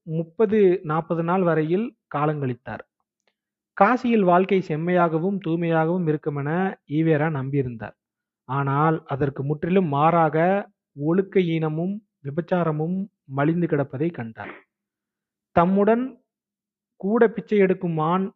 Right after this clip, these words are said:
பெண் பிச்சைக்காரர்கள், பார்ப்பன பெண்கள் உள்பட்ட மது அருந்துவதும் மாமிசம் வாங்கி சுட்டுத் தின்பதும், வெளிப்படையாய் விபச்சாரம் செய்வதும் பார்க்க சகிக்காததாய் இருந்தது.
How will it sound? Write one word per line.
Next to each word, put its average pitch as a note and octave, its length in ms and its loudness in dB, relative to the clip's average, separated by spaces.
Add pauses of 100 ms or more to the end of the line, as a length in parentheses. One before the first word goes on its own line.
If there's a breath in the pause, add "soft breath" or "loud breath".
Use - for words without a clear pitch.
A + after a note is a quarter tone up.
பெண் E3+ 220 -4
பிச்சைக்காரர்கள், D#3 800 0 (260)
பார்ப்பன E3 400 0
பெண்கள் D3+ 400 -2
உள்பட்ட C#3+ 420 -4 (2000)
மது D#3+ 400 4
அருந்துவதும் F3 720 2 (1080)
மாமிசம் F#3 480 2
வாங்கி D#3+ 340 2
சுட்டுத் D#3+ 400 -8
தின்பதும், D3 540 -2 (160)
வெளிப்படையாய் F3 600 2
விபச்சாரம் D#3+ 440 0
செய்வதும் C#3+ 440 -2 (300)
பார்க்க D#3 420 -4
சகிக்காததாய் D3 600 -2
இருந்தது. A#2+ 360 -6